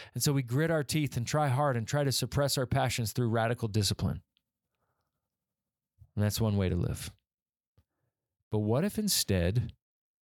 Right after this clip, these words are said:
we lived like Jason, where we hear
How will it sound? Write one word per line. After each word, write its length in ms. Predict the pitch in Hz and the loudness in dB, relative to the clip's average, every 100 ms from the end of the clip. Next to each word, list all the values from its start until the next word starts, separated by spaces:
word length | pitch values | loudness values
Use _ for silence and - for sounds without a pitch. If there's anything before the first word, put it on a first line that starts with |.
| _ _ _ _ _ _ _ - | _ _ _ _ _ _ _ -4
we 120 | 120 | 0
lived 300 | 113 113 113 | 0 0 0
like 200 | 110 101 | -2 0
Jason, 560 | 98 110 110 - - - - _ _ _ _ _ _ _ _ _ _ - - - - _ _ _ | 0 0 0 0 -2 -6 -10 _ _ _ _ _ _ _ _ _ _ -16 -14 -14 -20 _ _ _
where 180 | 120 117 | -2 0
we 120 | 110 | 0
hear 720 | 95 - 160 170 170 170 151 | -2 0 0 2 0 0 -4